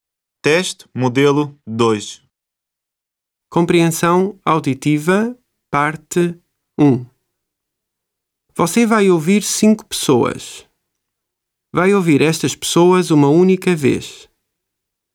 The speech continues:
Speaker 2: Antes de as ouvir, leia as afirmações quarenta e um a quarenta e cinco.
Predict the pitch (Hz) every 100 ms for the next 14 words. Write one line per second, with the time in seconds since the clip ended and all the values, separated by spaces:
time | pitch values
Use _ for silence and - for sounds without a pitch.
0 | _ _ _ - 220 202 165 143 - 156
1 | 185 143 113 113 151 185 190 - _ _
2 | - 143 160 180 190 190 139 139 139 160
3 | 185 180 156 - 156 170 180 - - 175
4 | 190 180 143 131 143 170 175 - 143 139
5 | 160 175 175 180 165 - - - -